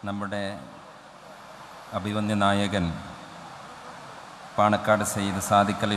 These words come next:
ശിഹാബ് തങ്ങൾ അവർകളെ, യൂത്ത് ലീഗിൻ്റെ അധ്യക്ഷൻ,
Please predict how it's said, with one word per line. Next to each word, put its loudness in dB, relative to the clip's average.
ശിഹാബ് 2
തങ്ങൾ 4
അവർകളെ, 4
യൂത്ത് 4
ലീഗിൻ്റെ 6
അധ്യക്ഷൻ, 4